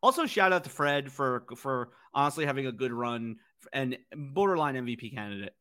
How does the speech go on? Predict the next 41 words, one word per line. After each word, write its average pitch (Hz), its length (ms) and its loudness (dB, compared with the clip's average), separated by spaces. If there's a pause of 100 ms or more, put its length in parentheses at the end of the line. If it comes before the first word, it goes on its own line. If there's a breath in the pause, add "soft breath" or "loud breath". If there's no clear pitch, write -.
(140)
but 127 120 -8
not 120 160 -4
really. - 260 -14 (320 loud breath)
Um, 139 300 0 (160)
Daphne. 113 440 0
Daphne 175 380 -2
is 135 160 -4
the 127 260 -4 (160)
obvious, 156 600 -2
uh, 131 160 -6
uh, 131 180 -6
L 127 140 -2
V 120 140 -6
P. 110 280 -6 (200 soft breath)
She 220 160 -10
doesn't 285 260 0
even 262 160 -2
effectively 190 400 -4
do 139 240 -6
anything 101 400 -12
because, 127 340 -4 (280 soft breath)
like 185 160 0
you 160 80 -10
said, 147 280 -2
normally 151 360 -2
she's 135 260 -8
the 147 80 -4
one 139 320 -2
with, 131 140 -4
like, 117 200 -8
who 123 120 -12
falls 123 340 -4
in 117 120 -6
love 117 300 -6
with 113 180 -8
the 117 100 -8
guy 113 240 -4
with 113 160 -6
the 113 80 -12
name, 113 260 -6
like, 110 160 -8